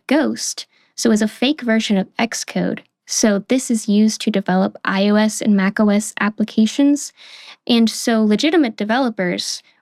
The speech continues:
were developing on this malicious version of Xcode and accidentally uploading their applications with a little bit of malware that was slipped inside of these applications. And so these were hosted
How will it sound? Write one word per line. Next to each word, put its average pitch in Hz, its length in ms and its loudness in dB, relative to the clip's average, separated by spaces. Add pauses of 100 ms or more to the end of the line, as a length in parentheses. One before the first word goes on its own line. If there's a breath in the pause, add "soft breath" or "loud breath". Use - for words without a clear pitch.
(140)
were 220 140 4
developing 214 640 0
on 240 280 4
this 214 240 2
malicious 214 480 2
version 208 480 2
of - 180 -8
Xcode 185 640 -2 (380 loud breath)
and 214 220 2 (160)
accidentally 233 960 0
uploading 208 720 2 (260)
their 233 200 2
applications 214 920 0
with 208 120 -2
a 196 100 2
little 226 200 4
bit 277 120 0
of 220 140 0
malware 196 460 0
that 196 80 -4
was 202 140 -4
slipped - 400 -2 (160)
inside 202 800 2
of 208 180 0
these 190 200 2
applications. 214 840 0 (440 loud breath)
And 226 120 4
so 214 140 2
these 302 380 0
were 254 180 0
hosted 233 500 -2